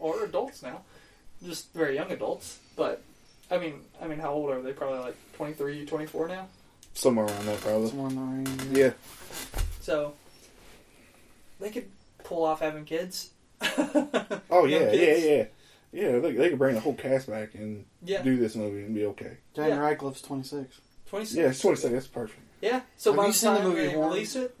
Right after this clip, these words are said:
Speaker 1: he'll look, yeah. I have not. I've heard it is very unique.
Speaker 3: It is very unique.
Speaker 2: I haven't watched it. It's still on my list, but I
Speaker 1: Yeah,
Speaker 2: haven't
Speaker 1: mind
Speaker 2: watched
Speaker 1: you,
Speaker 2: it.
Speaker 3: But
Speaker 1: it's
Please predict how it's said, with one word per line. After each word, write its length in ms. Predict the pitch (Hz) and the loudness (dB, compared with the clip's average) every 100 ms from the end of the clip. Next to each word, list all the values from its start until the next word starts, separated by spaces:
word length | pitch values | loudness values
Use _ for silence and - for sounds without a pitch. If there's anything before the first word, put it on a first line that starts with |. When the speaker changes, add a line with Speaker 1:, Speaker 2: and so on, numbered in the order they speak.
| 196 | -8
Speaker 1:
he'll 180 | 196 | -6
look, 240 | 175 175 170 - 208 - - | -6 -8 -10 -16 -20 -20 -14
yeah. 120 | 185 - - | -14 -14 -12
I 120 | 208 | -4
have 160 | 240 196 | -4 -2
not. 260 | 233 233 - | -4 -4 -6
I've 120 | 185 | -8
heard 360 | - 311 339 | -6 -6 -6
it 100 | 320 | -2
is 300 | 220 220 208 | -2 0 -2
very 440 | 160 208 247 247 240 | 0 0 0 -2 -8
unique. 600 | 196 202 175 160 - - _ | -10 -12 -12 -14 -18 -20 _
Speaker 3:
It 60 | 156 | -10
is 120 | 160 | -8
very 240 | 139 139 135 | -4 -2 0
unique. 340 | 131 127 120 | -2 -4 -8
Speaker 2:
I 120 | 143 190 | -2 0
haven't 160 | 202 | 2
watched 260 | 160 135 131 | 4 2 4
it. 180 | 127 147 | 0 0
It's 160 | 156 | -4
still 300 | - - 214 | -4 4 4
on 100 | 185 | 4
my 120 | 170 | 0
list, 400 | 139 151 135 - - | 0 2 0 0 -10
but 120 | 135 | -2
I 20 | |
Speaker 1:
Yeah, 60 | 151 | 0
Speaker 2:
haven't 140 | 160 | 0
Speaker 1:
mind 180 | 156 147 | 0 2
Speaker 2:
watched 160 | 131 - | 2 2
Speaker 1:
you, 160 | - | 0
Speaker 2:
it. 100 | 160 - | -2 -4
Speaker 3:
But 140 | 170 185 | 2 4
Speaker 1:
it's 200 | - - | 2 -6